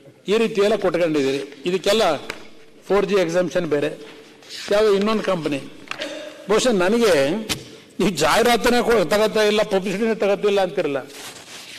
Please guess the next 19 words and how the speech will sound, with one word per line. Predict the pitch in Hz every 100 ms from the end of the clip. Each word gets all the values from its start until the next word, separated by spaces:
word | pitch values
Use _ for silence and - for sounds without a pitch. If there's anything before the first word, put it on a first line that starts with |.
| -
ಬಹುಶಃ | 202 202 208
ದೇಶದ | 139 170 214 190
ಇತಿಹಾಸದಲ್ಲಿ | 202 196 208 208 170 180 156 113 - - - - - - - -
ಕೇಂದ್ರ | 175 233 233
ಸರ್ಕಾರದ | 220 220 190 226 226 220
ಪಬ್ಲಿಸಿಟಿನೂ | - 208 214 214 220 226
ಮೀರಿಸಿದಿರಿ | 226 190 220 220 202 202
ಅನ್ನೋದು | 202 220
ನನ್ನ | 165 170
ಅಭಿಪ್ರಾಯ. | 156 143 127 - - - - - - - - - - 139
ಯಾವ | 147 165 214 247 165
ಟಿ | 240
ವಿ | 247
ಹಾಕಿದ್ರು, | 240 233 226 233 247 269 269 - - - - - - - -
ಯಾವ | 160 196 240
ಟಿ | 233
ವಿ | 240
ಹಾಕಿದ್ರು | 240 240 233 240
ಬೆಳಗ್ಗೆ | 190 220 202 170 131 -